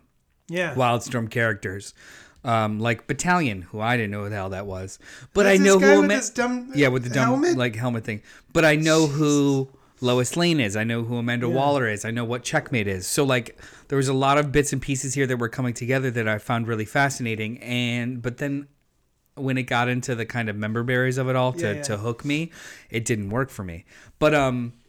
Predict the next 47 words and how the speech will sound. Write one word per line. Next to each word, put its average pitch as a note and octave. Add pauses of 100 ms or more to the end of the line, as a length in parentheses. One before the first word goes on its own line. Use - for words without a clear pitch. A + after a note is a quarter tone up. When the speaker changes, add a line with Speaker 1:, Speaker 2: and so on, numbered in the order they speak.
(140)
Speaker 2:
yeah, C#3+
like, B2
you B2+
know, A#2+
he C3
opens, C#3+
the B2+
character C3+
opens B2
the B2
door B2
and A2+
here's B2
all A#2+
of A#2+
these, A#2
like, G#2 (600)
superheroes C3+
standing A#2+
in A#2
his A2
way. A#2
I G#2+
didn't A2
recognize A2+
a -
Speaker 1:
No G3+
Speaker 2:
single G#3+
Speaker 1:
idea F#3
Speaker 2:
one G3+
Speaker 1:
who G3+
Speaker 2:
of G3
Speaker 1:
these F#3
Speaker 2:
them. F#3
Speaker 1:
people G3
are. E3
I'm D#3
looking F3+
at E3+
Speaker 2:
A D#3+
Speaker 1:
him D#3
right E3+
now. E3+
Speaker 2:
single C#3+
one A#2
of G2
'em. F2